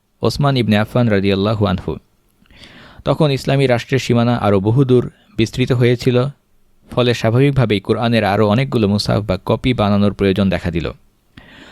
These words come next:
তখন ওসমান রাদিয়াল্লাহু আনহু উম্মুল মুমিনিন হাফসা রাদিয়াল্লাহু আনহার কাছ থেকে চেয়ে আনেন সেই মূল মুসহাফটি। সেটা দেখে আরও অনেকগুলো কপি বানিয়ে নেওয়া হয়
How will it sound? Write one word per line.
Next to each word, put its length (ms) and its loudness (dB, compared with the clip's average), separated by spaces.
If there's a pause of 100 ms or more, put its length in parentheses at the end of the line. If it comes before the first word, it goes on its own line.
(100)
তখন 240 2
ওসমান 260 0
রাদিয়াল্লাহু 600 2
আনহু 340 2
উম্মুল 260 2
মুমিনিন 460 2 (380)
হাফসা 360 -2
রাদিয়াল্লাহু 600 2
আনহার 200 2
কাছ 220 -2
থেকে 240 -2
চেয়ে 260 2
আনেন 280 2 (260)
সেই 340 0 (340)
মূল 220 4
মুসহাফটি। 600 -4 (720)
সেটা 260 0
দেখে 340 0
আরও 200 0
অনেকগুলো 400 0
কপি 260 0
বানিয়ে 260 2
নেওয়া 180 2
হয় 260 0